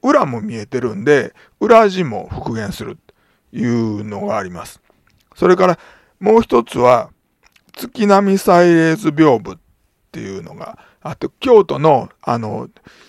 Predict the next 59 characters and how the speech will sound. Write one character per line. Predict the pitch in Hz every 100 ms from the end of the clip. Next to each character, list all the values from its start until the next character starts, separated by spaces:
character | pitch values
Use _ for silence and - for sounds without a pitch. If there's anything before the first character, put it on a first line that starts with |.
| _ _
な | 135 113
ん |
て | 131
い |
う | -
か、 |
年 | 147 170 160
中 | - 147
の | 156 131
行 | 110 170 160
事 | 107 87 87 _ -
を | 220
写 | - 120
し |
て | -
る | 117
ん | 101
で |
す | -
け | 165
ど、 | 147 - - - -
江 | 220
戸 | 277 262
時 | 285
代 | 214 135
に | 120
模 | 120
写 | - 131
さ | 180
れ | 139
た | 104
も | 113 190
の | 196
が | 214
残 | 208 -
っ |
て | 190 -
る | 127
ん | 190
で | 170
す |
け | -
ど、 | 180 156 _ - _ _ -
色 | 240 254 240
の | 233 226 220 - -
復 | 202 190 185
元 | 170 156
が | 151 143
十 | 151 160
分 | 151 151
に | -
で | 120
き | -
て | -
な | - -
い。 | _ _ _ _ _ _
で、 | - 156 - _ _ -
色 | 226 190
を | 120 113 -